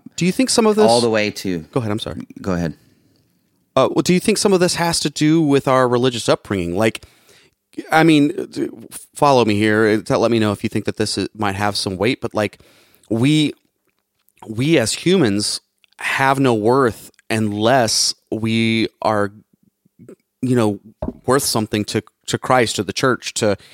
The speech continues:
Speaker 1: we ha-, if we are following the right things and fit in this mold of who we should be, then, then we're accepted and we're worth something, but otherwise we're not.
Speaker 2: Huge component of it for me.
Speaker 1: Yeah, I
Speaker 2: So,
Speaker 1: think so too.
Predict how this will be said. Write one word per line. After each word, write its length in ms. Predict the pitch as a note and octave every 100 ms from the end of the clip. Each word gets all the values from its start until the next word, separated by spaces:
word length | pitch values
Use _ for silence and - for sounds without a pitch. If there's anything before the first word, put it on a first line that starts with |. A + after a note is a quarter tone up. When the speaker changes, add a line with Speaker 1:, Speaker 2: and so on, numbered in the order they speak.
| - -
Speaker 1:
we 120 | B2
ha-, 160 | B2 B2
if 220 | - A#2+
we 160 | B2+ A2 - _ _ -
are 60 |
following 400 | B2+ C#3+ C#3 D#3
the 60 | C3+
right 200 | C3 C3
things 440 | - D3 B2+ B2
and 160 | A2+ G#2+
fit 260 | - D#3 -
in 100 | A#2
this 180 | A2+
mold 320 | A#2+ B2 C3+ A2
of 80 | F#2+
who 140 | B2
we 120 | A#2
should 220 | G#2+ F#2+
be, 260 | B2+ C3 A#2+
then, 260 | G#2+ G#2+ G#2+ _ _ _ -
then 280 | B2+ D3 C#3
we're 200 | B2+ G2+
accepted 520 | - C3 A2+ A#2 G#2+
and 220 | F#2 G#2
we're 100 | G2+
worth 240 | G2+ B2 B2
something, 420 | A2+ G#2 G2+ F#2+
but 120 | G#2
otherwise 480 | A2+ G#2+ G2 F#2+ -
we're 80 | F#2
not. 380 | G#2 F#2+ E2 - _ _ _ _ _ _ _ _ _ _
Speaker 2:
Huge 680 | - - - E3+ D#3+ C#3 -
component 420 | A#2 A2 F2+ E2+
of 120 | D2+
it 100 | -
for 140 | - D2
me. 100 | -
Speaker 1:
Yeah, 180 | G#2 F2+
I 40 |
Speaker 2:
So, 220 | F2 G#2
Speaker 1:
think 120 | G#2
so 120 | - F#2
too. 280 | G2+ F2